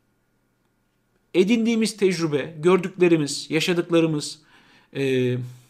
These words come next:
sütten ağzımızın defalarca yanmış olmasından sonra benim aklıma bunlar geliyor. Ha, ne yapabiliriz?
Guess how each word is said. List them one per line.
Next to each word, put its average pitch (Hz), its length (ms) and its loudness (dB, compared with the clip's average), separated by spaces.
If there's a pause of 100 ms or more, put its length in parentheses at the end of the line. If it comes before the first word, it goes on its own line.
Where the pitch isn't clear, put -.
(480)
sütten 170 520 -6
ağzımızın 156 560 -2
defalarca 151 540 -2
yanmış 139 400 -2
olmasından 131 560 -4
sonra 117 440 -6 (280)
benim 196 240 4
aklıma 156 360 -4
bunlar 143 240 -4
geliyor. 92 360 -6 (1000)
Ha, 165 100 -2
ne 196 80 2
yapabiliriz? 147 680 -2